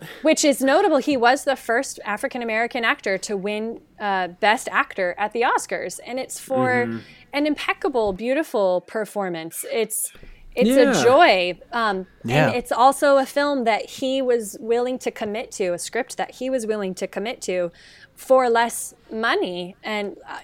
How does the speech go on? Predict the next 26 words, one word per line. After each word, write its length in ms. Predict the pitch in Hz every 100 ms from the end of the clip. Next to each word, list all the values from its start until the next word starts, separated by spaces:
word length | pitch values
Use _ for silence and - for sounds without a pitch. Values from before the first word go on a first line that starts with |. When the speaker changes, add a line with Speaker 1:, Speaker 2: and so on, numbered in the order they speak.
| -
Speaker 1:
I'm 160 | 233
glad 320 | 214 233 240
that 140 | 220 214
it 140 | 180
benefited 560 | 190 196 208 202 185 180
him 280 | 185 180 185
in 140 | 180
the 80 | 180
way 140 | 185
that 140 | 180 175
it 140 | 165
did, 240 | 302 214
but 140 | 185 180
it 100 | -
really 340 | 220 254 226
just 280 | 190 226 214
goes 200 | 196 185
to 100 | -
show 220 | 180 247 277
you 180 | 226
that 160 | 185 180
the 80 | 185
script 420 | - - 269 -
is 120 | 175
where 160 | 202 185
it's 140 | 165